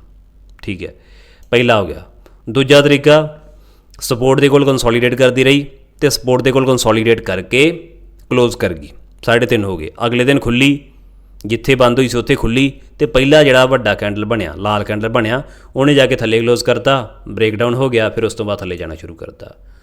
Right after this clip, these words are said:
ਸੋ ਦੋ ਹੀ ਤਰੀਕੇ ਆ ਬ੍ਰੇਕਆਊਟ ਦੇ, ਦੋ ਹੀ ਤਰੀਕੇ ਆ ਬ੍ਰੇਕਡਾਊਨ ਦੇ Nifty ਦੇ ਵਿੱਚ। ਇਹ Nifty ਦਾ ਨੇਚਰ ਆ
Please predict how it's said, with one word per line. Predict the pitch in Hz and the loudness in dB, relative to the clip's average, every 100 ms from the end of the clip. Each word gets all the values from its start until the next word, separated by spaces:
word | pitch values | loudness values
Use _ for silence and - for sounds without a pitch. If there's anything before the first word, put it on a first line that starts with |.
| - - | -20 -18
ਸੋ | - | -12
ਦੋ | 107 117 | -6 -2
ਹੀ | 139 | 0
ਤਰੀਕੇ | 139 131 110 131 | 0 -2 0 2
ਆ | 127 | 2
ਬ੍ਰੇਕਆਊਟ | 110 107 110 110 | 0 -2 -2 -2
ਦੇ, | 123 143 | 0 0
ਦੋ | 139 117 | 0 -2
ਹੀ | 123 | -2
ਤਰੀਕੇ | 120 110 117 135 | -4 -6 -2 -2
ਆ | 170 - _ - | -2 -14 _ -10
ਬ੍ਰੇਕਡਾਊਨ | 117 107 92 85 | -6 -6 -6 -10
ਦੇ | 78 78 123 | -10 -12 -6
Nifty | 131 - 101 | -6 -6 -10
ਦੇ | 90 | -8
ਵਿੱਚ। | 87 - - - | -10 -12 -20 -10
ਇਹ | 135 135 | -2 -2
Nifty | 120 135 | 0 0
ਦਾ | |
ਨੇਚਰ | 143 110 - | 0 0 -6
ਆ | 90 | -10